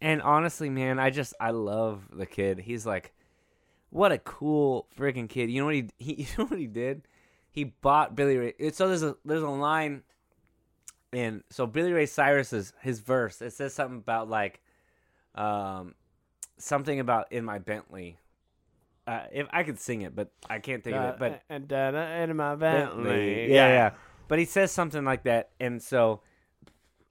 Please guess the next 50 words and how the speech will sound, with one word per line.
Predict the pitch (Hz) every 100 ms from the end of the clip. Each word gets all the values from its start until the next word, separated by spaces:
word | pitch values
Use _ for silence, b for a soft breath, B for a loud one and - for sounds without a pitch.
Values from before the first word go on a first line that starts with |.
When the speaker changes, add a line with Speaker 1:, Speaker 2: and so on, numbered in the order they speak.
| _
Speaker 1:
um, | 127 123 117 113
the | 127
song, | 123 185 185 -
I |
mean, | 139 127
obviously | 117 123 107 98
the | 90
song | 101 95
made | 87 90
them | 85 76 -
both | 85 87
millions | 90 87 82 78
of | 87
dollars, | - 73 64 -
but, | 104 - _ _ _ _ -
um, | 127 113 95 _ _ _ _
he | - 185
bought | 123 131 127 - -
Billy | 117 113
Ray | 98
Cyrus | 95 110 87 82 -
a |
Bentley. | - - 69 - _
Uh, | - 208 -
let | 196
me | 220
just | 170 -
say, | 123 117
Billy | 143 165
Ray | 170 147
Cyrus | - 127 117 110
has | - 104
plenty | - - 104 98
of | 90 -
money. | - - -
Speaker 2:
<laughs> | -
He | 311
could | 320 294 214
buy | 208 202
anything | 196 170 165 160
he | 147
wants. | 123 143
Speaker 1:
He | 143
could | -
buy | 117 107
a | 87
Bentley | 90 78 78
if |
he | 90
wants. | 80 -